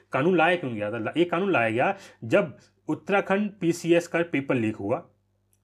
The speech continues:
ठीक है, इससे क्या हुआ, टोटल एक वन पॉइंट फ़ोर लाख जो गवर्नमेंट एस्पिरेंट थे या कहते हैं बच्चों थे, उनका पेपर कैंसिल कर दिया गया था। ठीक है, पेपर लीक होने की वजह से पेपर कैंसिल कर दिया गया था, इसीलिए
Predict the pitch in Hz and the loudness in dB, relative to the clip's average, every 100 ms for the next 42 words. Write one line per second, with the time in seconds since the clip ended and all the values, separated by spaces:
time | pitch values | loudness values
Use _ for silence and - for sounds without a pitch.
0 | _ 214 214 - - - _ 139 - 240 | _ -2 -2 -8 -16 -20 _ -8 -2 0
1 | 202 156 139 185 185 - _ - 185 202 | 2 2 2 0 -2 -14 _ 4 4 4
2 | 214 - _ 180 202 202 - - 175 185 | -4 -8 _ 2 2 0 -8 -2 -2 -2
3 | 190 190 190 - 170 190 - - 170 185 | -2 -2 -2 2 2 2 -4 0 4 4
4 | 143 160 165 160 127 127 151 147 - _ | 4 2 2 2 2 0 -4 -6 -14 _
5 | _ 113 117 - 139 151 190 196 135 117 | _ -8 -8 -4 -2 0 0 0 0 0
6 | 123 110 104 143 147 175 196 - - 117 | -4 -4 -6 -6 -2 -4 -4 -14 -14 -8
7 | 117 147 123 165 165 107 104 98 90 87 | -2 0 0 0 -2 -4 -8 -10 -8 -8
8 | 85 87 - 87 - _ _ _ _ _ | -8 -10 -10 -14 -16 _ _ _ _ _
9 | - 247 254 - 180 131 139 127 113 107 | -6 -2 -2 0 0 2 2 0 -2 -4
10 | 110 202 180 196 190 131 120 104 98 92 | -6 -4 -2 -4 -4 -4 -2 -4 -6 -8
11 | 90 95 95 - - - - - 214 208 | -10 -10 -12 -14 -20 -12 -8 0 0 2
12 | 240 | 2